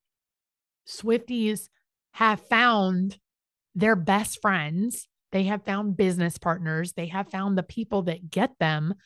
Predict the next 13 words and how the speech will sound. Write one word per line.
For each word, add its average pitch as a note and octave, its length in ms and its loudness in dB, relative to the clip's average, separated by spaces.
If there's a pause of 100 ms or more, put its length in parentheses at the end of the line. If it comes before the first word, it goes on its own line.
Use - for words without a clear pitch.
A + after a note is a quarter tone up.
(320)
by G3+ 260 2
bonding F3 920 0
over F3+ 320 -2
Taylor E3 300 -6
Swift E3 300 -6
and E3 160 -6
finding E3 400 -6
other D#3+ 220 0
Swifties. E3+ 640 -8 (380)
And F#3+ 240 2
they F#3+ 220 2
love F#3+ 380 2 (240)
her A3 480 0